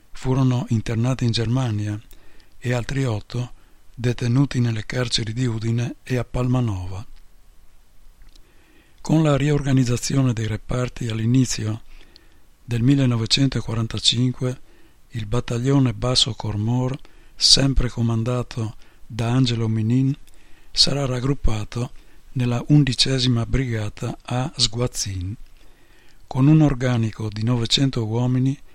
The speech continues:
e zona operativa tra il fiume Torre e il torrente Cormor.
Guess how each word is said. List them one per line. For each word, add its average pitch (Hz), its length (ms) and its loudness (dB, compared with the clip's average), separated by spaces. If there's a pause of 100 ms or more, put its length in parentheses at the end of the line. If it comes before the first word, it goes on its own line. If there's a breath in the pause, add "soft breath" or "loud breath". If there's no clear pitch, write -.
(300 soft breath)
e 123 140 -4
zona 131 320 2
operativa 117 760 -2 (380 soft breath)
tra 123 160 -4
il 107 80 -2
fiume 139 380 2
Torre 123 440 -2 (380 soft breath)
e - 100 -8
il 113 120 -2
torrente 120 580 -2
Cormor. 95 640 -4